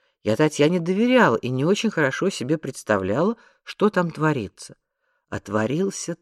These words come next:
траур. Татьяна погрузилась на самое дно своей трагедии. Однажды она проговорила из глубины, как из колодца: «У нас в деревне доллары больше не ценятся, у нас ценятся евро».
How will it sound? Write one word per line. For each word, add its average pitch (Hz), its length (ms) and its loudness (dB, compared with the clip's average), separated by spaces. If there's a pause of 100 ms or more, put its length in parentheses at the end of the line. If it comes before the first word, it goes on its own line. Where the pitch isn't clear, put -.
(120)
траур. 117 920 -2 (480)
Татьяна 143 580 0
погрузилась 127 840 -2
на 113 160 -2
самое 165 520 -2
дно 120 640 -4
своей 101 480 -4
трагедии. 107 800 -6 (680)
Однажды 170 580 4
она 143 240 2
проговорила 139 840 2 (420)
из 123 160 -2
глубины, 147 720 2
как - 280 -8
из - 140 -8
колодца: 143 880 0 (920)
«У 120 80 -6
нас 156 240 0
в 147 100 -2
деревне 135 560 0
доллары 123 560 -2
больше 107 400 -4
не 98 140 -4
ценятся, 92 760 -6
у 90 60 -6
нас 92 320 -8
ценятся 95 600 -8
евро». 85 800 -6